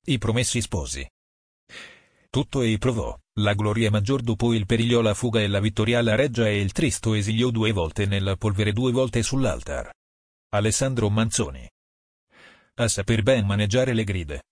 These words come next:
nessuno è reo, e nessuno è innocente. Alessandro Manzoni, I Promessi Sposi. Uno dei benefici dell'amicizia è di sapere a chi confidare un segreto.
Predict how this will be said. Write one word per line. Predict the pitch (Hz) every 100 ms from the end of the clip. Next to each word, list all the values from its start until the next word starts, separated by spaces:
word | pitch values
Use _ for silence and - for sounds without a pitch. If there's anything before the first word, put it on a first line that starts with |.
| _ 117
nessuno | 123 - 131 98
è | 95
reo, | 85 71 67 - - - _ _
e | - 117
nessuno | 117 - 147 101 98
è |
innocente. | 90 87 95 98 123 117 113
Alessandro | 120 - 135 120 107
Manzoni, | 107 113 101 85 104 - _
I | 143
Promessi | 107 113 123 -
Sposi. | 117 - 71 69 69 - _ _ _ _ _ - - - _ _ _ -
Uno | 123 117
dei | 104 104
benefici | 101 110 110 90 113
dell'amicizia | 104 107 110 107 127 - 104
è | 95
di | 95
sapere | 117 131 143 120
a |
chi | 110
confidare | 101 104 - 113 117 113
un | 107
segreto. | - 127 107 69 -